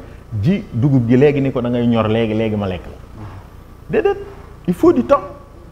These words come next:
Temps boobu du, du grâce politique, du lu ñuy wut, du lu ñuy wax, euh,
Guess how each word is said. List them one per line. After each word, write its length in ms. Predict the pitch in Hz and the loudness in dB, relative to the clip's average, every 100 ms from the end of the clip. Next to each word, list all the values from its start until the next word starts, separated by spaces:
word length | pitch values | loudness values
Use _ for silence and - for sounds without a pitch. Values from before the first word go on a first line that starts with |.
| - - | -20 0
Temps 200 | 262 269 | 4 4
boobu 280 | 214 175 170 | 4 0 -2
du, 80 | 170 | -6
du 240 | 185 165 160 | -8 -10 -8
grâce 340 | 170 170 - | -6 -6 -8
politique, 420 | - 139 117 104 - | -6 -4 -4 -8 -10
du 160 | 123 190 | -8 -4
lu 140 | 208 | -2
ñuy 180 | 196 190 | 0 -2
wut, 220 | 147 143 131 | -2 -2 -4
du 140 | 151 | -6
lu 100 | 180 | -4
ñuy 120 | 170 | -2
wax, 180 | 165 151 | 0 0
euh, 500 | 151 139 135 123 98 | 0 0 0 0 0